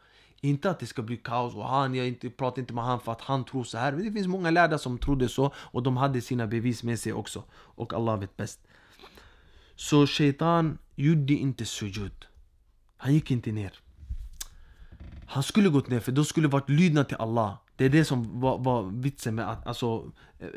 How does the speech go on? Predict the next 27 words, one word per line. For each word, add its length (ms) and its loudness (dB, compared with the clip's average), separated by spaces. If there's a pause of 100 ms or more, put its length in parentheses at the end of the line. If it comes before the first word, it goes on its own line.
(120)
a-, 200 -6
a-, 160 -6
när 220 4
de 160 2
föll 200 4
ner, 240 6
det 180 -4
här 100 0
är 60 4
i 120 6
lydnad 540 2 (140)
till 160 0
Allah. 320 0
Det 60 0
är 20 4
inte 120 0
att 80 0
de 160 0
dyrkar 460 4
Adam, 220 -4 (640)
utan 240 -2
det 80 2
är 280 0
i 80 -2
lydnad 560 0
till 140 -6
Allah. 360 -12